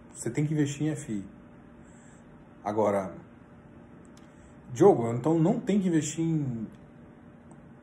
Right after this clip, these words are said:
em ativos físicos? Não é isso que eu tô falando. Eu acho assim, se você, como consultor, o que que eu, o que que eu gosto de falar? É, a gente vai definir uma carteira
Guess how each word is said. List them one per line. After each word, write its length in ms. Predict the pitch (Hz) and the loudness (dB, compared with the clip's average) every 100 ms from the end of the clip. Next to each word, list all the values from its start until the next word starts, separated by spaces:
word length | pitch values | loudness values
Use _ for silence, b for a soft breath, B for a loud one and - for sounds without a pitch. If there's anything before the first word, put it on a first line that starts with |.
| - - 117 | -20 -18 -12
em 240 | 110 107 | -10 -8
ativos 440 | 101 - 127 110 | -8 -6 -6 -8
físicos? 540 | - 185 202 120 - - - - 175 | -4 -2 -2 -4 -12 -20 -20 -18 -8
Não 140 | 175 | -4
é 60 | 175 | -4
isso 100 | 160 | -4
que 60 | |
eu 60 | 160 | -6
tô 60 | - | -2
falando. 340 | 175 123 107 | 0 -2 -4
Eu 120 | 101 | -2
acho 160 | 139 139 | -2 -2
assim, 180 | - 123 | -6 -8
se 60 | |
você, 240 | 110 - - - - 120 - B B B | -8 -8 -10 -14 -18 -18 -18 B B B
como 340 | - 151 151 110 - | -6 -6 -4 -8 -8
consultor, 520 | - 135 - - 95 | -4 -4 -4 -8 -10
o 40 | |
que 100 | - | -8
que 120 | 165 170 | -4 -2
eu, 100 | 135 | -4
o 720 | - - - - - - - | -8 -20 -20 -20 -20 -14 -6
que 80 | |
que 60 | 143 | -2
eu 60 | 139 | 0
gosto 220 | 123 - | -2 -2
de 60 | |
falar? 280 | 117 104 92 - - - - B B B B B B - - - | -4 -6 -8 -16 -20 -20 -20 B B B B B B -20 -20 -12
É, 460 | 107 104 104 101 104 - | -8 -6 -8 -10 -12 -10
a 120 | 113 | -8
gente 360 | 151 - 160 - - - - 117 | -6 -6 -10 -12 -20 -18 -14 2
vai 280 | 147 233 | 4 4
definir 300 | 139 135 131 | 2 -2 -2
uma 100 | 117 | -4
carteira 640 | 107 101 95 110 104 92 | -4 -6 -4 -2 -2 -4